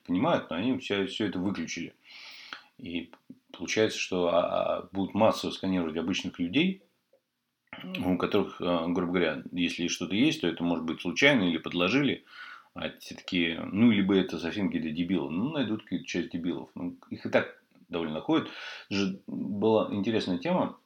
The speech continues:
что вот такие компании, как Facebook и, э, там, Microsoft, Google, они, а, активно ищут уже щас фотографии в своих баз данных, и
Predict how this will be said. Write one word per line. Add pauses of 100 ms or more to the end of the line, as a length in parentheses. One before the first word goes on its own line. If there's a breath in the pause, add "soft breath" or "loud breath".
(520)
что
вот (180)
такие
компании,
как
Facebook
и,
э,
там, (120)
Microsoft,
Google,
они, (520 loud breath)
а, (360)
активно
ищут
уже
щас
фотографии
в
своих
баз
данных,
и